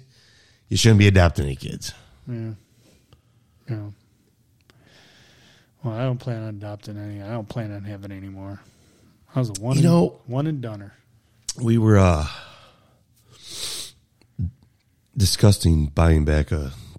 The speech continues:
Speaker 1: business that we used to own.
Speaker 2: Disgusting or discuss-?
Speaker 1: Discussing.
Speaker 2: Uh, he said disgusting.
Speaker 1: <laughs> We were discussing buying back a business, my family, that we used to own.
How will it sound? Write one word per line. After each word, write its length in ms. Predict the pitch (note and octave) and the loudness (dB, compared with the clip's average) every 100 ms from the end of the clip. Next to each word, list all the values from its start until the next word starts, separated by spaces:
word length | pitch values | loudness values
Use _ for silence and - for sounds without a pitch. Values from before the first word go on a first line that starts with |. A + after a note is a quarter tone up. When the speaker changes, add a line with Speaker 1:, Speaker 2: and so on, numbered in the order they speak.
| _ - | _ -6
Speaker 1:
business 320 | D#2+ D#2 C#2+ | -2 -2 -2
that 100 | E2 | -2
we 80 | E2 | -4
used 140 | D2 - | -4 -4
to 60 | |
own. 340 | D2+ C#2 C#2 C#2 - _ _ _ _ - | -6 -4 -6 -8 -10 _ _ _ _ -16
Speaker 2:
Disgusting 720 | A#2+ - B2 A#2+ - C#3+ C#3+ - _ - | -14 -12 -12 -12 -8 -6 -6 -10 _ -8
or 60 | |
discuss-? 280 | A#2+ - E2+ | -6 -4 -4
Speaker 1:
Discussing. 480 | - G2 F#2 D#2+ C2 F2 | 0 2 0 -2 -8 -12
Speaker 2:
Uh, 220 | G#2 G#2 | -14 -14
he 80 | B2 | -10
said 280 | A#2+ A#2+ G#2+ | -12 -12 -18
disgusting. 720 | G#2 - - - - - G2 | -14 -12 -8 -2 -2 -2 -6
Speaker 1:
<laughs> 60 | - - _ - - - _ | -6 -10 _ -20 -20 -20 _
We 80 | G2+ | 2
were 80 | G2+ | 4
discussing 640 | F2 D#2 A#2 B2 G2+ E2 D2+ | 4 2 6 6 6 4 4
buying 340 | F#2 F#2+ E2+ | 4 4 4
back 240 | F2 E2 | 4 4
a 80 | D#2+ | 2
business, 560 | D2+ E2 C#2+ C#2+ C2 - _ _ _ _ _ _ _ _ _ - | 4 4 4 0 -4 -10 _ _ _ _ _ _ _ _ _ -8
my 80 | |
family, 460 | F2+ - E2 C#2+ C#2 | -2 2 2 2 -2
that 240 | D2 D2+ | 0 0
we 80 | - | 0
used 160 | D2+ - | -2 -2
to 60 | C2+ | -6
own. 240 | B1+ C2 | -4 -6